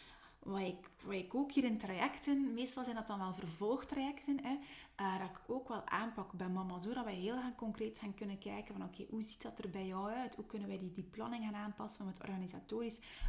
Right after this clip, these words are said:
eh, makkelijker en beter te maken voor jouzelf?" Ehm, dat dat vaak ook moeilijk is om zelf dat inzicht te krijgen, eh, en dat hulp daarbij ook zeker hard van, eh, van pas, ehm, mag en kan,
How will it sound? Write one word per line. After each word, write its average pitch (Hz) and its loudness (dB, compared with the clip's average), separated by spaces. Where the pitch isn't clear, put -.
eh, 202 2
makkelijker 202 2
en 185 2
beter 190 0
te - -8
maken 185 -4
voor 180 -4
jouzelf?" 170 -4
Ehm, 180 2
dat 202 -2
dat 240 -4
vaak - -2
ook - -2
moeilijk 294 6
is 196 2
om 190 0
zelf 220 0
dat - -6
inzicht 254 2
te - -8
krijgen, 214 -4
eh, 185 0
en 190 2
dat 180 0
hulp 214 0
daarbij 190 0
ook 190 -4
zeker 196 -2
hard 190 -6
van, 180 -8
eh, 180 -4
van 175 -4
pas, - 2
ehm, 175 -4
mag 190 -2
en 185 -2
kan, 185 -2